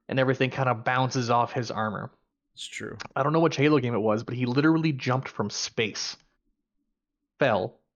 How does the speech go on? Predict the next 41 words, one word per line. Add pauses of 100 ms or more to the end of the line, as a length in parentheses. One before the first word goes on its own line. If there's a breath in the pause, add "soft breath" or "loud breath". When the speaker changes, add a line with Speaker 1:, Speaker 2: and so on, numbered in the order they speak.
(200)
Speaker 1:
and
lived. (100)
They
just
had
to
boot
him
up. (580 soft breath)
Speaker 2:
Yeah, (140)
I,
I
do
remember
seeing
that.
I
can't
remember
what,
uh,
one
that
was,
but
yeah,
they
find
him
in
the
ground, (640)
all
locked
Speaker 1:
Now,
Speaker 2:
and
hanging
out. (1080)
Speaker 1:
he
was
sick.